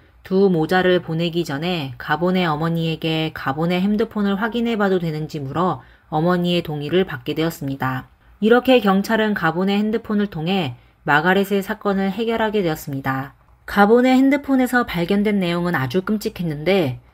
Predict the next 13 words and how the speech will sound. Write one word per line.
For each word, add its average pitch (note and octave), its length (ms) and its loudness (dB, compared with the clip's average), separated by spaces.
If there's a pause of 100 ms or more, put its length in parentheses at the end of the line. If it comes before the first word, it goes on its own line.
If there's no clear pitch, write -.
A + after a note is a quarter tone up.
(160)
상황은 A#3 640 2
경찰이 F#3 540 0
상상했던 A#3+ 640 0
것보다 F3 500 0
더욱 C#3+ 280 -4
심각했습니다. F3+ 960 -2 (360)
핸드폰에 B3+ 640 4
숨겨진 C4 460 2
폴더가 C4 420 2
있었는데 E3 800 0 (140)
파일 C4+ 340 4
제목은 F#3 600 0
다크였고 D3 920 0